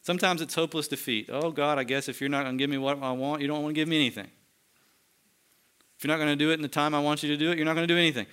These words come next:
The other way we do it is, "Well, is there even a God? Really, she's just sleeping? I, I'm sorry, but I, I'm a professional mourner, and I've been to a lot of funerals, and they ain't just sleeping.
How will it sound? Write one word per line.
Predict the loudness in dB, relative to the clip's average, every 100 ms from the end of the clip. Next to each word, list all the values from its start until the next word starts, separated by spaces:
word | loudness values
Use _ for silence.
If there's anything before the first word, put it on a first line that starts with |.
| -18 -20 -12 0
The | 4
other | 6
way | 6 6
we | 6
do | 6 6
it | 6
is, | 2 0 -8 -6
"Well, | -4 -4 -4 -10 _ -4
is | 2
there | 4 6
even | 4
a | 0
God? | 0 2 2 0 -6 _ _ _ _ _ _ _ _ _ _ _ _ _ _ _ _ _ _ _ _ _ _ _ _ _ -4
Really, | 4 4 4
she's | 2
just | 0 0 0
sleeping? | 2 2 0 -2
I, | -2 0
I'm | 2
sorry, | 4 6 6 6
but | 4 4
I, | 2
I'm | 2 0
a |
professional | 0 2 2 2 -2
mourner, | 0 2 2
and | 4
I've | 2 2
been | 2
to | 4
a |
lot | 4 4
of | 2
funerals, | 0 0 0 -2
and | 0
they | 2
ain't | 2 2
just | 4
sleeping. | 6 4 -2